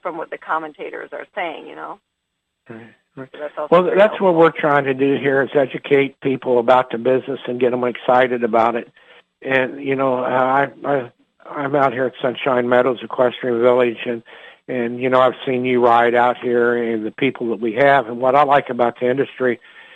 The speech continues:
Speaker 2: is, is, you know, uh, as well as I do here, we have the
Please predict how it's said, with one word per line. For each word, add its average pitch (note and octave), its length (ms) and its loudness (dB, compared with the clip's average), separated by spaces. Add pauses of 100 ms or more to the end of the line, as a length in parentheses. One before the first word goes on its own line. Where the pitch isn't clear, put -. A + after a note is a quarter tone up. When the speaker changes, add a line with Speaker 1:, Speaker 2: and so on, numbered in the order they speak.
(160)
Speaker 2:
is, B2+ 520 -2
is, - 80 -12
you C#3 60 -4
know, C3 260 4
uh, A#2+ 800 -10
as G#2+ 160 -12
well B2 220 2
as G#2 100 -2
I C#3+ 200 6
do B2 220 0
here, A#2 200 0
we A#2+ 180 0
have B2 180 0
the A2+ 140 -4